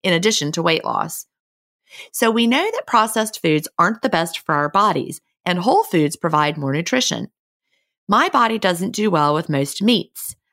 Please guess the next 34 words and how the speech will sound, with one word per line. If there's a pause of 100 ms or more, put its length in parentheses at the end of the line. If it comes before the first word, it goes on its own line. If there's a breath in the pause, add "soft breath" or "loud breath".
(160)
I
can
have
very
lean
meat
and
fish, (340 loud breath)
so
I've
been
looking
into
incorporating
plant-based
foods
into
my
diet. (840 soft breath)
My
question
is
kind
of
threefold. (480)
First, (280)
if
I
am
eating
pre-processed,
prepackaged
plant-based
foods,